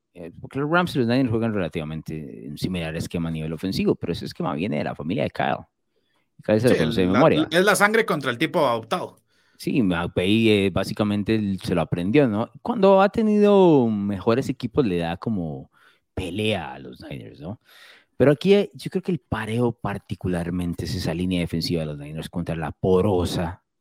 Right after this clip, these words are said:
Speaker 1: línea ofensiva de los
Speaker 2: Uf,
Speaker 1: Rams.
Speaker 2: ni me digas.
Speaker 1: Porque, o sea, ahí no hay cómo, o sea, no hay esquema que te sirva cuando no puedes, eh, abrir huecos o,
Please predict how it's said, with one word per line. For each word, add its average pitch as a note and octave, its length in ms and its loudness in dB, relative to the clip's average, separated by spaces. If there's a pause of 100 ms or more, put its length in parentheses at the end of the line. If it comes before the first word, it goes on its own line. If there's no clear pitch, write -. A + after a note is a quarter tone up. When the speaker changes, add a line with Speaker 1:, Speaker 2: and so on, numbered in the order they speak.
(140)
Speaker 1:
línea - 360 -2
ofensiva C3+ 360 -8
de B2 60 -8
los E3+ 100 -2
Speaker 2:
Uf, A#2+ 160 -2
Speaker 1:
Rams. - 200 -20
Speaker 2:
ni A2+ 140 -14
me A#2 120 -10
digas. C#3+ 240 -8
Speaker 1:
Porque, C#3+ 560 4 (680)
o F2 40 -8
sea, G#2+ 240 0
ahí A#2+ 180 2
no F3 240 6
hay G3+ 140 2 (100)
cómo, D#3 460 4
o A#2+ 400 -4
sea, F2+ 180 -4
no B2+ 180 4
hay D#3 140 8
esquema B2+ 600 -2
que - 120 -14
te E2+ 140 -8
sirva D2+ 500 -8 (280)
cuando F2+ 280 -4
no F2 120 -2
puedes, D#2+ 460 -4
eh, D#2 280 -2
abrir E2 380 -4
huecos D#2+ 460 -4
o, D2+ 240 -2